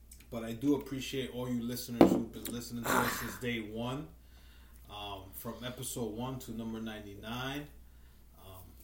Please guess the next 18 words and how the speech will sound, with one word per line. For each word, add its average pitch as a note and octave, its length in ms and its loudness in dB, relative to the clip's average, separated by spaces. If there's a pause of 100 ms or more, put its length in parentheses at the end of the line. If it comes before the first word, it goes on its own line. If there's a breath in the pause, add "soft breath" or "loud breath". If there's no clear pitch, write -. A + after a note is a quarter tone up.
I, A2+ 60 -6 (140)
we D3+ 140 2
try G#3+ 200 6
to F3+ 80 4
make E3+ 180 2
it C3+ 100 2
funny D#3 260 -2
for - 140 -2
you D3+ 120 4
guys. C#3+ 280 4
That's C3 240 -4
why B2+ 120 -2
I - 20 -2
fucking A#2+ 400 -6 (440)
say C3 300 -2
the A2 100 -4
stupid C3 380 -4
shit. C3+ 420 -2